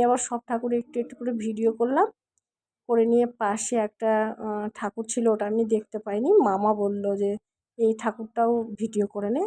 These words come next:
যখন সব ঠাকুর ভিডিও করলি, বাড়ি যাচ্ছি, তখন দেখছি পাশে এই ঠাকুরটা আছে, এটাকে শীতলা মা বলে। তো শীতলা মাকেও দেখলাম আলাদা করে প্যান্ডেল করে, ওকেও তুলেছে।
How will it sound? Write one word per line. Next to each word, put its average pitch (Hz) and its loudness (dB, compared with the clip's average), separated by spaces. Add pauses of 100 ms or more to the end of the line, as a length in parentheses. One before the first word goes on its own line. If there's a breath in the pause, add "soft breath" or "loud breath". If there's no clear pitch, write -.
যখন 214 -4
সব 226 0
ঠাকুর 226 0
ভিডিও 214 -2
করলি, 226 0
বাড়ি 208 0
যাচ্ছি, 202 -4 (540)
তখন 233 -4
দেখছি 226 -2 (100)
পাশে 196 -4
এই 190 -2
ঠাকুরটা - -14
আছে, 190 -10
এটাকে 196 -6
শীতলা 240 0
মা 208 -2
বলে। 175 -8 (600 loud breath)
তো - -14
শীতলা 214 -2
মাকেও 214 -2
দেখলাম 208 -2
আলাদা 185 -4
করে 202 -10
প্যান্ডেল 190 -6
করে, 247 -2
ওকেও 208 -2
তুলেছে। 190 -10